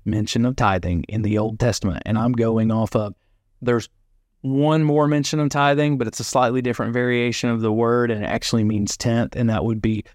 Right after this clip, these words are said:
or two more. It's Abraham and Jacob. Abraham tithed one time, and then Jacob committed to tithe before the Lord.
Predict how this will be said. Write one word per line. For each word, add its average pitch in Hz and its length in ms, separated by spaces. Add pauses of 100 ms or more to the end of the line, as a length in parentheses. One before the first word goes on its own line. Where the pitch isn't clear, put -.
(160)
or 123 80
two 131 240
more. 95 260
It's - 220
Abraham 123 480
and 107 100
Jacob. 104 420 (380)
Abraham 123 400
tithed 123 300
one 120 180
time, 120 300
and 113 80
then 110 80
Jacob 117 340
committed 107 480
to 104 80
tithe 107 300
before 107 160
the 95 80
Lord. 95 280